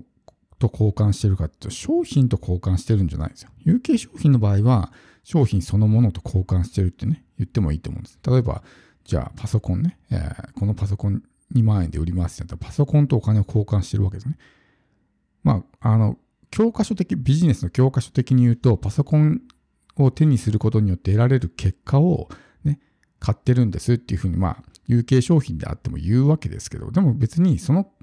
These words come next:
結果っていうのはね、どのパソコンでもいいわけじゃないですか。だから、要するにやっぱり安いパソコンがいいとかっていうふうになると、やっぱりその商品そのものを買ってるっていうふうに捉えられるわけですね。有形商品に関しては。だって別に欲しい結果は他のパソコンでも手に入るわけだから。っ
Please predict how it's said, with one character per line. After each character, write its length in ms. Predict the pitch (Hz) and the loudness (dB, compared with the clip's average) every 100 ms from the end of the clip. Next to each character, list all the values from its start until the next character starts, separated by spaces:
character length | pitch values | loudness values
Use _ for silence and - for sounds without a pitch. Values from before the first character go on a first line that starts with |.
| _ | _
結 200 | - 170 | -6 -6
果 120 | - 190 | -4 -8
っ 40 | |
て 140 | - | -8
い 20 | - | -12
う 40 | |
の 60 | - | -12
は 20 | |
ね、 120 | 160 _ | -12 _
ど 120 | 196 | 2
の 80 | 240 | 2
パ 160 | - 98 | -2 -6
ソ 100 | - | -4
コ 120 | 107 | -2
ン 80 | 104 | 0
で 80 | |
も 100 | 90 | -2
い 120 | 131 120 | -2 -2
い 40 | |
わ 120 | 80 | -4
け 80 | - | -10
じ 80 | - | -20
ゃ 20 | |
な 40 | |
い 20 | - | -20
で 40 | |
す 60 | _ | _
か。 80 | _ - | _ -4
だ 140 | 135 | 0
か 60 | 110 | 0
ら、 60 | - | 0
要 100 | 131 | 0
す 60 | 170 | 2
る 60 | |
に 40 | 147 | 2
や 80 | 170 | 0
っ 60 | |
ぱ 100 | - | 0
り 60 | 113 | 0
安 220 | 85 - | 0 -2
い 60 | 131 | -2
パ 100 | 90 | -2
ソ 100 | 92 | -6
コ 80 | 80 | -6
ン 60 | |
が 100 | 80 | -6
い 80 | 104 | -6
い 40 | |
と 80 | 92 | -6
か 80 | - | -8
っ 40 | |
て 100 | - | -10
い 40 | 87 | -10
う 20 | |
ふ 60 | 95 | -8
う 20 | |
に 60 | |
な 60 | 107 | -8
る 120 | - | -8
と、 280 | - 160 - - - - - | -2 -2 -2 -10 -20 -20 -12
や 60 | |
っ 20 | 180 | -4
ぱ 80 | |
り 20 | 175 | 0
そ 100 | 147 | 0
の 60 | |
商 200 | - 233 | 0 0
品 140 | 147 - | -2 -2
そ 160 | - | 0
の 80 | 117 | 2
も 140 | 127 | 2
の 80 | 147 | 2
を 40 | - | -2
買 180 | - | -6
っ 20 | - | -4
て 140 | 104 | 0
る 80 | 110 | 0
っ 40 | |
て 140 | - - | 0 -8
い 40 | |
う 40 | |
ふ 20 | 82 | -10
う 0 | |
に 140 | 98 - _ _ | -14 -18 _ _
捉 280 | - 120 123 | -4 0 2
え 40 | 120 | 2
ら 100 | 117 | 2
れ 120 | 113 | 0
る 60 | |
わ 100 | 80 - | -2 -10
け 80 | |
で 60 | - | -8
す 60 | 151 | -6
ね。 80 | - _ _ - _ _ _ _ _ _ _ - | -6 _ _ -20 _ _ _ _ _ _ _ -6
有 160 | - 113 | 0 0
形 200 | - 110 | 2 0
商 200 | - 110 | 2 -2
品 140 | 80 | -2
に 80 | 92 | -8
関 220 | - 82 65 | -6 -6 -6
し 80 | - | -16
て 80 | |
は。 60 | - - - - | -20 -20 -18 -6
だ 80 | |
っ 20 | 135 | -4
て 80 | |
別 140 | 98 101 | -2 -4
に 60 | |
欲 120 | 98 120 | -4 0
し 120 | 151 | 0
い 60 | |
結 180 | 123 80 | 0 -6
果 120 | - | -8
は 40 | 67 | -10
他 180 | 101 113 | -2 -2
の 80 | |
パ 100 | 104 | -2
ソ 100 | - | -4
コ 100 | - | -4
ン 40 | 101 | -4
で 80 | 87 | -4
も 60 | |
手 120 | - | -4
に 80 | 98 | -2
入 160 | 87 87 | -2 -8
る 120 | - | -10
わ 60 | - | -14
け 80 | |
だ 80 | - | -20
か 120 | - | -20
ら。 60 | |
っ 20 | - | -20